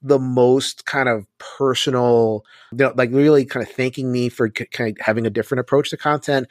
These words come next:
And that's been really meaningful. Like, every time I get one of those emails,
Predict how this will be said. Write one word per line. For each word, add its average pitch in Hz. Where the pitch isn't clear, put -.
And 135
that's 123
been 123
really 131
meaningful. 98
Like, 107
every 135
time 147
I 135
get 123
one 113
of 113
those 107
emails, 101